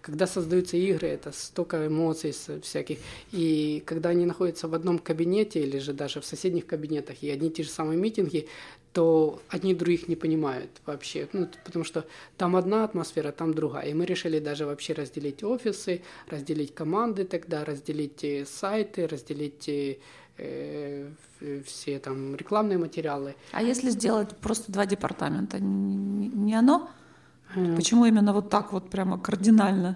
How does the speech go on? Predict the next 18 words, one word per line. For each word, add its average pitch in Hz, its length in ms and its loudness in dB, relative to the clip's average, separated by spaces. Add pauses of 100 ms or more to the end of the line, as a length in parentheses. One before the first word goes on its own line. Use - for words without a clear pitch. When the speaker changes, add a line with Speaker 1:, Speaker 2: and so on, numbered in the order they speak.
Speaker 1:
Ну, 226 140 2
я 185 180 4
увидел 180 380 4
тогда 151 340 -4
так. 123 320 -8
Я 151 180 0
ездил 156 340 0
по 156 120 -8
конференциям, 208 640 -4
тоже 156 260 -2
видел, 165 280 -2
что 143 260 -8 (300)
если - 220 -2
вы 165 60 2
создаёте 165 480 0
какой-то 165 400 -4
продукт, 165 760 -4
э, 147 160 0